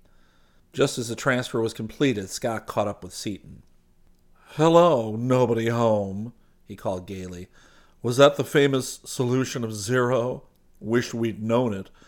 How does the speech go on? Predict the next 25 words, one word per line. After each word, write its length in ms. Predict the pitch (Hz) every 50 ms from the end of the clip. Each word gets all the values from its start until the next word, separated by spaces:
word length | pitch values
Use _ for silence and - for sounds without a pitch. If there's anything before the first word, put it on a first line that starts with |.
| - - - _ _ _ -
We 140 | 117 120
would 160 | 117 110 113 107
have 80 | 101
had 180 | 107 104 98 -
fun 380 | - - 123 117 107 104 92
bidding 300 | 90 110 117 113 107 104
you 200 | 101 98 98 98
up." 300 | 107 110 104 92 85 - - _ _ _ _ _ _ _ _ _ _ _ _ - _ _ _ _ _ -
"Not 280 | 131 131 139 151 156
too 140 | - - 180
much, 280 | 175 185 190 180 185 -
Ferdy." 480 | - - 135 131 135 139 139 131 - - _ _ _ _ _ _ _ _ _ _ _ _ _ _ _ _ _ _ _
Seaton 380 | _ - - - 113 - - 92
was 140 | 92 87 -
calm 300 | - - 113 104 101 98
enough 300 | 95 95 98 95 - -
now 280 | 95 95 95 95 92
that 120 | 90 87 80
the 60 | 87
precious 400 | - - 113 101 - - - -
solution 460 | - 101 98 101 104 - - - 98
was 120 | 90 90
definitely 360 | 90 101 95 90 - 98 92 87
his 160 | 87 85 98
own. 300 | 95 95 92 87 87